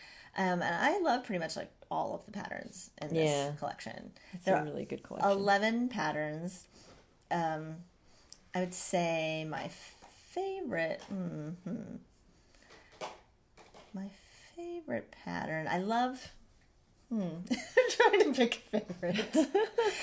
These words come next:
Speaker 1: So, uh, let's just, I'll stay, start, there's one, two, three, four, five, six sweater patterns out of the eleven. A sock pattern, uh, two hats, and a shawl and a scarf.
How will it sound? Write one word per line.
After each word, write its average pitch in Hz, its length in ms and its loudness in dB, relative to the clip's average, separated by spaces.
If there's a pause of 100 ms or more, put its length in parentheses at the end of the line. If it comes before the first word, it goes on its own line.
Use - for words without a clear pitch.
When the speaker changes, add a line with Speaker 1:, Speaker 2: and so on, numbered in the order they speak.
(140)
Speaker 1:
So, 330 280 12
uh, 269 220 12
let's 294 140 8
just, - 360 -4
I'll 208 140 8
stay, 185 580 2
start, 156 380 0
there's 170 260 0
one, 233 260 0
two, 226 240 2
three, 175 800 -2
four, 165 760 2
five, 180 240 4
six - 520 -6 (120)
sweater 151 640 2
patterns - 640 -6
out 151 180 0
of 151 120 -8
the 139 100 -4
eleven. 104 560 -4 (580)
A 180 60 -2
sock 208 420 2
pattern, 170 680 2 (220)
uh, 147 320 2 (100)
two 202 500 2 (140)
hats, - 600 -2 (100)
and 156 380 -2
a - 80 -6
shawl - 340 -2
and - 100 -6
a - 40 -8
scarf. - 640 -10